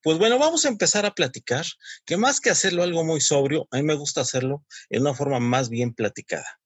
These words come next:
¿sí? El tema que vamos a desarrollar. Así que vamos a platicar un poco del tema, repito. Entonces, el tema que vamos a tratar en este momento se llama perspectivas de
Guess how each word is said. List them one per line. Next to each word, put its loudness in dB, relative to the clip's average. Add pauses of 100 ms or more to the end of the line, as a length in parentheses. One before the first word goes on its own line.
(200)
¿sí? -4
El -6
tema 0
que -4
vamos -2
a -4
desarrollar. -8 (600)
Así 0
que 0
vamos 2
a -2
platicar -2
un 0
poco -2
del -2
tema, -8 (320)
repito. -8 (360)
Entonces, 0
el 0
tema 0
que -4
vamos 0
a -2
tratar -2
en 0
este -2
momento -2 (380)
se 0
llama 0 (100)
perspectivas -2
de -2